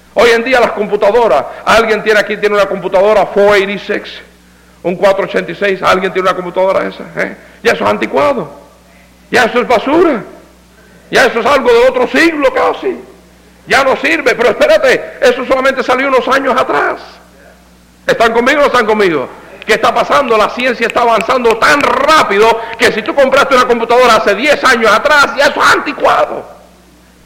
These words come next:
La ciencia médica está cambiando continuamente. ¿Por qué? Porque el conocimiento del hombre está tan multiplicándose tan rápido últimamente. Hermano, para mí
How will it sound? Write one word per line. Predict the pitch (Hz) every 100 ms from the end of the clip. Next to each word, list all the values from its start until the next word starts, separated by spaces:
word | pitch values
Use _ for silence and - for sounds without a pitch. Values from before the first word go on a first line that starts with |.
| _ -
La | 226 262
ciencia | - 302 254 277
médica | 294 311 262 240
está | 254
cambiando | 247 254 262 294 294 254
continuamente. | 240 247 269 277 302 311 254 - 139 - _ _ _ _ _ -
¿Por | 247 -
qué? | 294 -
Porque | 247 220
el | 233
conocimiento | 220 226 220 233 262 311 311
del | 254 254
hombre | 285 254 226
está | 262 254
tan | 277
multiplicándose | 262 240 240 233 240 269 233 220
tan | 277 277
rápido | 247 294 285 233
últimamente. | 226 226 226 262 240 214 - -
Hermano, | 226 226 269 277
para | 208 196 202
mí | 294 302